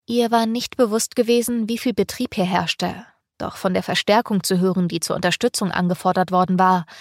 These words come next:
verschaffte ihr ein Bild davon, wie viel hier tatsächlich los war.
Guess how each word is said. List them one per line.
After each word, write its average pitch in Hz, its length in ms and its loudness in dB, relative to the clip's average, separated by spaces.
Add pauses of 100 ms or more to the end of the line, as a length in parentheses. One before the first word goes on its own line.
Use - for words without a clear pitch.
(360)
verschaffte 240 560 -6
ihr - 120 -6
ein 240 200 -4
Bild 220 240 2
davon, 220 480 -2
wie 233 120 -10
viel 233 200 -4
hier 208 140 -2
tatsächlich 202 600 -6
los 180 260 -4
war. 185 260 -2